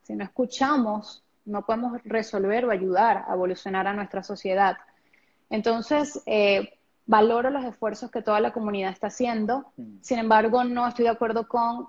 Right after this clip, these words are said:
Speaker 1: las protestas violentas. Los hemos, lo hemos vivido acá en Venezuela por muchos casos, eh, que no son raciales. Y nunca voy a estar de acuerdo con que alzar la voz repercuta a otra persona.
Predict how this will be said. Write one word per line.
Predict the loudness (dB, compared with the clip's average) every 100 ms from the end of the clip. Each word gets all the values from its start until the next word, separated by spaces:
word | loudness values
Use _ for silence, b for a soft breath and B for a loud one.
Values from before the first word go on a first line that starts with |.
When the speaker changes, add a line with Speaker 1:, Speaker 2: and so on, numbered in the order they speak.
| _
Speaker 1:
las | -6 -4
protestas | -4 -2 -4 -2 -2 2
violentas. | 2 2 2 0 -2 -4 -4
Los | -4 -4
hemos, | -4 -4 -4
lo | 0
hemos | 0 2
vivido | 0 0 0
acá | 0 -4
en | -8
Venezuela | -8 -8 -4 0 0 0 -6 _ _ _ _ _
por | 0 2
muchos | 2 0 -2 -4
casos, | 2 2 2 -4 -6 -10 _ _ _ _ _
eh, | 0 4 6 4 -2 -20 -20 _ _ _ _ _ _ -10 -8 0
que | 0
no | 0
son | -2 0
raciales. | 0 0 4 4 4 0 -6 _ _ _
Y | -6 -2
nunca | 0 2 2
voy | 2
a |
estar | 0 -2 -2
de |
acuerdo | 0 2 2 2 -2
con | -2 -4
que | -4 -2
alzar | 0 -2 0 0 2
la | 4
voz | 4 2 -2 -20 -20 _
repercuta | -2 0 -2 -4 -4 -2
a |
otra | -2 -4
persona. | -6 -6 -6 -6 -8